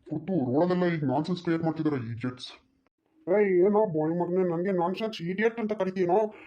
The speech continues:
ಇಲ್ಲೋ ಕೆಳಗಡೆ ನನ್ ಮಗನೇ, ನೀನ್ ಇವತ್ತು ಹುಟ್ಲೇ ಇಲ್ಲ ಅನ್ನಿಸ್ಬಿಡ್ತೀನಿ. ಏಯ್ ಕುಕ್ಕ, ಹೋಗೋ ಆ ಕಡೆ.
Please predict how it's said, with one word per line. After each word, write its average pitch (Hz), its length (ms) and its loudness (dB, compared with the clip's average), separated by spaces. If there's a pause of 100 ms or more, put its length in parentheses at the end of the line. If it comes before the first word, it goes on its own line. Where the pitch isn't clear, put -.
(100)
ಇಲ್ಲೋ 202 200 4
ಕೆಳಗಡೆ 220 320 4
ನನ್ 180 180 2
ಮಗನೇ, 160 320 0
ನೀನ್ 170 220 0
ಇವತ್ತು 165 220 -4
ಹುಟ್ಲೇ 220 240 0
ಇಲ್ಲ 226 120 2
ಅನ್ನಿಸ್ಬಿಡ್ತೀನಿ. 185 460 0
ಏಯ್ - 840 -4
ಕುಕ್ಕ, 160 220 -4
ಹೋಗೋ 165 480 0
ಆ - 20 4
ಕಡೆ. 143 200 0